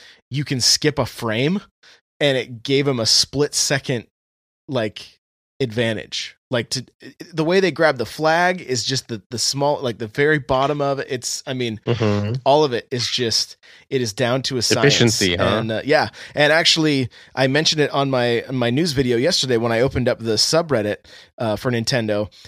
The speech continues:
Speaker 1: They had an A M A with the current world record holder. So,
Speaker 2: Wow.
Speaker 1: you know, maybe I'll throw, I'll try to grab a link to that and throw it in the, throw it in the show notes, which you'll be able to
Speaker 2: Amazing.
Speaker 1: find at the loot cave dot com slash N P C thirteen.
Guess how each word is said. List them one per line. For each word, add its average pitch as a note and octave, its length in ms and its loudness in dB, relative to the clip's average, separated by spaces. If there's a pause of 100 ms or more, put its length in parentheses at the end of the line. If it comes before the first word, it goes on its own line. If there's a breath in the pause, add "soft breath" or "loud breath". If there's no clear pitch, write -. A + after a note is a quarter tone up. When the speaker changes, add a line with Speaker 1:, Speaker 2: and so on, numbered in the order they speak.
(260 loud breath)
Speaker 1:
They B2+ 300 2
had B2 340 4
an A#2 140 -2
A C3 220 0
M B2+ 100 2
A C3 240 0 (100)
with B2 540 -2 (100)
the A2+ 460 -2
current C#3+ 380 -2
world B2+ 260 2
record B2+ 240 0
holder. G#2 300 -12 (180)
So, G#2+ 340 -2 (300)
Speaker 2:
Wow. F2+ 300 -6
Speaker 1:
you A2+ 60 -8
know, F#2+ 120 -8
maybe C3+ 200 0
I'll C#3+ 60 6
throw, D3 240 2
I'll C#3+ 160 2
try E3 140 -2
to C#3+ 100 2
grab C3+ 240 2
a - 20 2
link A#2+ 220 -2
to B2 60 -8
that A#2 180 0
and - 100 -14
throw A#2 200 -2
it A2 80 -2
in A2 160 -4
the, G#2 240 -6 (480 loud breath)
throw C#3+ 140 2
it B2+ 60 0
in A#2+ 60 -2
the A#2 80 -2
show C3+ 180 2
notes, A2+ 220 0
which C#3 160 0
you'll - 60 2
be F#3 80 6
able F#3 160 2
to - 40 -4
Speaker 2:
Amazing. - 40 0
Speaker 1:
find A#2 360 0 (360 soft breath)
at A2+ 80 -6
the C3 80 0
loot B2+ 180 0
cave A#2+ 200 -2
dot A2+ 180 2
com A2 240 -2
slash C3+ 600 0
N B2 200 -2
P A#2+ 200 -8
C A2 300 -2
thirteen. G#2+ 600 -6